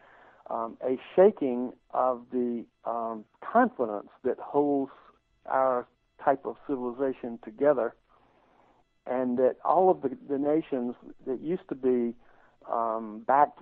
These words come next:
partially or fully by gold, none of them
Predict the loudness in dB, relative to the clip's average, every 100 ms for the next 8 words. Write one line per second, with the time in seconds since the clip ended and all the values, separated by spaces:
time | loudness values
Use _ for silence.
0 | _ 2 4 4 0 -2 0 2 2 2
1 | 2 4 4 2 0 0 2 2 2 -2
2 | -8 -14 _ _ _ _ _ -2 6 10
3 | 10 8